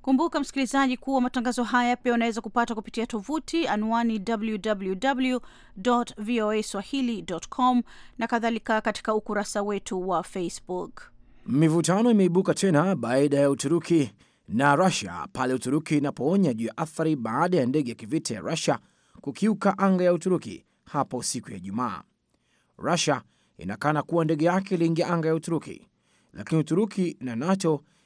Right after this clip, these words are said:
Speaker 2: jana zilisema rada zake zilionyesha ndege ya Russia ikifanya hivyo. Mwandishi wa Sauti ya Amerika, Louis Ramirez, ametuandalia ripoti ifuatayo. Tukio hilo la Ijumaa lilikuwa baya zaidi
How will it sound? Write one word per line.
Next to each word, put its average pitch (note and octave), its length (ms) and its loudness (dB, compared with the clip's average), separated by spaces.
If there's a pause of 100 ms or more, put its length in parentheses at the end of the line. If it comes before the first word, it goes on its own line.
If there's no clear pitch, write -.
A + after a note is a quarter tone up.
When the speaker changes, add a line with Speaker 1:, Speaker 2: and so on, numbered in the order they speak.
(180)
Speaker 2:
jana D#3+ 360 0
zilisema D#3 580 0 (400)
rada D#3+ 240 2
zake D3+ 540 -2 (220)
zilionyesha C3+ 600 -2
ndege A#2+ 300 -2
ya A#2 60 -4
Russia A#2 480 -8
ikifanya G2+ 400 -10
hivyo. G2 380 -8 (540)
Mwandishi G#2+ 300 -6
wa A#2 40 -6
Sauti B2 280 -6
ya A#2+ 40 0
Amerika, F#3 540 0
Louis D3 340 0
Ramirez, F3 500 0 (320)
ametuandalia C#3 580 -2
ripoti D3+ 420 -4
ifuatayo. B2 880 -8 (760)
Tukio E3 200 2
hilo A3+ 220 6
la G3 100 6
Ijumaa E3+ 420 2
lilikuwa F3 320 2
baya C3 300 2
zaidi C#3 460 0